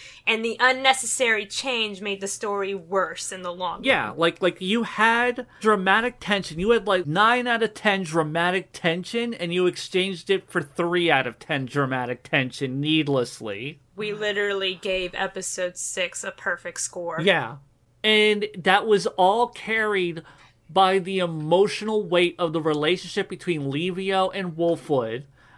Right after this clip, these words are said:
Speaker 2: and their backstory and their history and the conflict that was going on in the present.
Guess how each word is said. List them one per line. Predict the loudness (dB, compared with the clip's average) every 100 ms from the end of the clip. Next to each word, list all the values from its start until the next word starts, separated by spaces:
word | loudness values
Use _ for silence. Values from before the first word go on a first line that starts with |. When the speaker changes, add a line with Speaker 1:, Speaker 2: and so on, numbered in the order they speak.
| _
Speaker 2:
and | 0 2
their | 2 0
backstory | 2 2 2 -4 -8 -2 0 0 -2 -4
and | -4
their | -6
history | -6 -6 -6 -6 -4 -4 -4
and | -6 -8
the |
conflict | -8 -4 0 0 0 -4 -2
that | -2
was | -2
going | 0 2 4 2 0
on | 0 0 -2
in | -6 -4
the |
present. | -6 -2 0 2 0 -8 -10